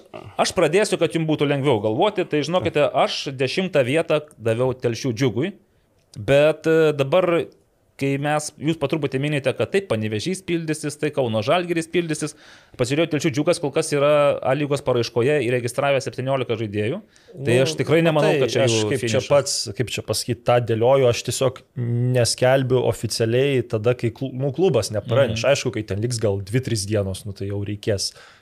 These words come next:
Speaker 2: įtraukt, e,
Speaker 1: Mhm.
Speaker 2: tuos žaidėjus, bet tai ten pas juos yra bent penki žaidėjai, ar net šeši, kurie jau yra pasirašyti, bet, nu, pats klubas jų dar nepristatė.
Speaker 1: Bet vat aš iš to, iš to, ką mačiau, iš to, ką matau dabar, vis tiek aš kažkaip įsivaizduoju, žinokit, kad Džiugas gali būti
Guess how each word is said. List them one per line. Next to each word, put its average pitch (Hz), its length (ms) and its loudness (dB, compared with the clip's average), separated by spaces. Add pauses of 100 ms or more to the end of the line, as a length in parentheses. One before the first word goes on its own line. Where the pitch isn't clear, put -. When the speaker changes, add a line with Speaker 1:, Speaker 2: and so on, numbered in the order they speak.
Speaker 2:
įtraukt, 123 560 2
e, 104 140 -2
Speaker 1:
Mhm. 107 100 -4
Speaker 2:
tuos 107 160 -2
žaidėjus, 107 480 0
bet 104 140 -6
tai 110 80 -4
ten 120 200 0
pas 123 140 -2
juos 131 220 -2
yra 135 120 2
bent 120 280 -4
penki 123 280 0
žaidėjai, 123 600 2 (520)
ar 117 180 4
net 123 200 0
šeši, - 420 -2
kurie 120 540 4
jau 113 500 2
yra 117 400 4
pasirašyti, 113 720 -4
bet, 101 160 -4
nu, 120 80 -2
pats - 220 -2
klubas 127 400 0
jų 95 400 -8
dar 92 240 -2 (100)
nepristatė. 101 560 -2
Speaker 1:
Bet 156 200 0
vat 180 220 -2
aš 160 200 0
iš 143 120 -4
to, 156 320 2 (200)
iš 117 100 -8
to, 208 140 4
ką 151 160 2
mačiau, 165 360 2
iš 139 140 0
to, 151 140 2
ką 143 160 0
matau 135 260 2
dabar, 131 380 2
vis 139 100 -4
tiek 143 160 0
aš 135 160 0
kažkaip 139 240 -4
įsivaizduoju, 135 560 0
žinokit, 139 240 -4
kad - 160 -2
Džiugas 135 320 -4
gali 135 240 2
būti 131 320 -2